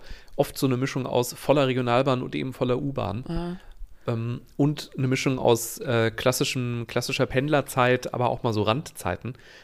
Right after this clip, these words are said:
Speaker 1: Also da greifst du halt auch alles ab. Und da ich ja auch gerne mal am Wochenende arbeite, zu, zur Zeit, zu, zu der andere entweder von einer Party kommen oder zu einer Party fahren, ähm, da hast du ja auch nochmal einen ganz wilden Schlag an Leuten dabei. Aber dann eben immer gemischt mit dieser,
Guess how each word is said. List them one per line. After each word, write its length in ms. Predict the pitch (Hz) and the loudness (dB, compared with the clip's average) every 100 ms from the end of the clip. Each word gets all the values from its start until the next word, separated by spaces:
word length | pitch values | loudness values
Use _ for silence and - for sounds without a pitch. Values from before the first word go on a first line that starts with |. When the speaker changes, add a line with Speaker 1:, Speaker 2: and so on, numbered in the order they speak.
| - | -14
Speaker 1:
Also 140 | 110 113 | -2 0
da 60 | |
greifst 280 | 113 127 - | 4 2 4
du 60 | 120 | 0
halt 140 | 107 | 2
auch 100 | - | 0
alles 280 | - 120 - | 2 0 0
ab. 220 | 127 - - - | -4 -4 -16 -10
Und 140 | - 113 | -2 4
da 80 | 131 | 4
ich 120 | 135 | 4
ja 80 | 123 | 0
auch 120 | - | 2
gerne 200 | 117 127 | 0 2
mal 120 | 113 | -2
am 80 | 107 | -2
Wochenende 640 | 107 151 127 120 117 - | -4 -2 -2 0 0 0
arbeite, 480 | 117 120 123 127 120 | -2 2 0 0 -4
zu, 320 | - 117 117 | -4 -6 -6
zur 240 | - 120 113 | -4 -4 -2
Zeit, 240 | 120 - | -4 -4
zu, 260 | - - - | -10 -10 -8
zu 120 | 120 | -2
der 160 | 120 - | 0 2
andere 260 | 127 123 | 2 2
entweder 320 | 127 135 123 | 2 2 2
von 160 | 117 117 | 2 0
einer 80 | 120 | 0
Party 280 | 120 117 120 | -2 -2 0
kommen 340 | - 135 139 | 4 4 2
oder 240 | 135 127 113 | 0 0 0
zu 100 | 117 | -2
einer 120 | 113 | -2
Party 300 | 123 117 113 | -4 -4 -6
fahren, 380 | - 120 127 135 - - - - - | -2 -2 0 -4 -6 -8 -10 -12 -4
ähm, 220 | 123 113 110 | 0 0 0
da 100 | 110 | 0
hast 160 | 120 | 4
du 40 | 113 | 4
ja 60 | |
auch 40 | 120 | 4
nochmal 200 | 127 107 | 4 2
einen 120 | 98 | 0
ganz 240 | 101 101 113 | -2 -2 0
wilden 200 | 110 104 | 2 2
Schlag 300 | 104 101 110 | 0 0 0
an 80 | |
Leuten 260 | 101 101 98 | 0 0 -2
dabei. 320 | 98 107 117 - - - | -6 -4 -6 -6 -16 -6
Aber 140 | - 131 | 2 4
dann 120 | 156 | 4
eben 160 | 151 | 2
immer 220 | 156 175 156 | 4 4 2
gemischt 400 | 139 156 - - | 2 0 0 -2
mit 140 | 147 | -4
dieser, 400 | - 143 135 139 | 0 2 2 0